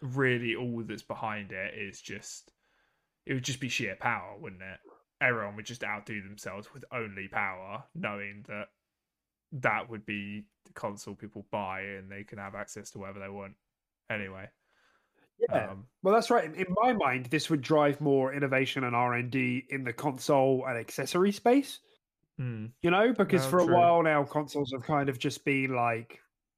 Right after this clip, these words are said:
Speaker 2: "Just crank it up another notch." <laughs> You know?
Speaker 1: Yeah.
Speaker 2: Well, that's kind of it. Oh, that's great. You know, that is great.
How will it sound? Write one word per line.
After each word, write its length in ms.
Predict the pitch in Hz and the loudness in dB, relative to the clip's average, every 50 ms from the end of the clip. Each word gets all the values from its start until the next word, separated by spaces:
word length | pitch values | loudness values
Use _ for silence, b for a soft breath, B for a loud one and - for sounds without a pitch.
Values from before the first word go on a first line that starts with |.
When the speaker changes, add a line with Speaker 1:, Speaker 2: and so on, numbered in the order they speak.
| _ _ _ _ _ _ _ _ _ _ _ _ _ _ _ _ - | _ _ _ _ _ _ _ _ _ _ _ _ _ _ _ _ -10
Speaker 2:
"Just 180 | - 123 - - | -10 -10 -10 -6
crank 340 | - 131 123 120 120 - | -4 -4 -4 -4 0 2
it 80 | 147 151 | 4 4
up 180 | 170 165 - 147 | 4 4 2 2
another 300 | 135 131 127 123 123 120 | 2 2 2 2 2 0
notch." 480 | 123 120 120 123 - - - - - - | 0 0 0 -2 -4 -8 -14 -16 -6 -2
<laughs> 320 | - - - - 220 - - | -2 -2 0 0 0 2 4
You 140 | 196 214 185 | 4 2 4
know? 120 | 147 202 | 4 4
Speaker 1:
Yeah. 460 | 185 - - - - - - - 180 127 | 2 2 0 -6 -14 -16 -10 -6 0 4
Speaker 2:
Well, 120 | 180 165 | 4 6
that's 200 | 156 143 147 131 | 6 6 4 4
kind 260 | - 180 147 143 135 | 4 4 4 4 4
of 80 | 135 135 | 4 4
it. 120 | 135 131 | 4 4
Oh, 400 | 123 127 143 160 175 208 269 302 | 4 4 6 6 6 6 6 6
that's 160 | 294 254 - | 6 4 4
great. 440 | - - 190 214 185 135 135 135 131 | 4 6 6 6 6 6 2 0 -2
You 120 | 127 131 135 | -2 0 2
know, 160 | 135 135 131 | 4 4 4
that 160 | 143 143 139 | 4 4 2
is 100 | 139 123 | 2 2
great. 380 | 139 147 143 123 113 117 135 | 4 4 4 4 2 -2 -6